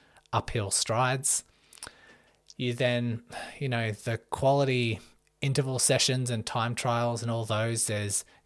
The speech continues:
countless combinations and suggestions, and, um, you know, you can just get creative with that. You can do,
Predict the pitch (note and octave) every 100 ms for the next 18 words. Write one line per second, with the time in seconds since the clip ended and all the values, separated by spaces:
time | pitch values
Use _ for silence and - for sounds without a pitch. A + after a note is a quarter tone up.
0 | - - B2 A#2 A#2 - B2 A2 G#2 G#2
1 | - A2 G#2 G2 - G2 G#2+ - G#2+ G#2
2 | G2+ G2 F#2+ - - - - - _ G#2
3 | G2 F#2+ G2 _ _ _ - G#2+ G#2 -
4 | A#2 - A2 - - A#2+ G#2+ G#2 A#2 -
5 | - G#2 - - - A#2 A2 G#2+ G2+ G2